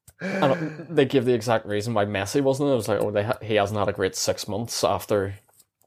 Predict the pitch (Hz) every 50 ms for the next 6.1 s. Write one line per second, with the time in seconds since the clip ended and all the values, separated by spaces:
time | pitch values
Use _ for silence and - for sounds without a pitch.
0 | _ _ _ _ - - - - 120 104 98 90 92 95 - - 113 98 107 110
1 | 107 104 104 101 92 104 101 - 113 104 95 101 - - 117 113 139 139 - -
2 | - _ - - 107 107 98 98 104 101 - 123 - - - - 120 101 107 101
3 | 104 107 110 131 156 170 165 147 131 123 120 113 110 101 - _ _ _ - -
4 | - - 135 120 127 120 - _ _ - 143 131 117 104 107 127 - _ - -
5 | - _ - 123 117 110 104 - - 120 - 117 110 95 104 131 160 170 - -
6 | - -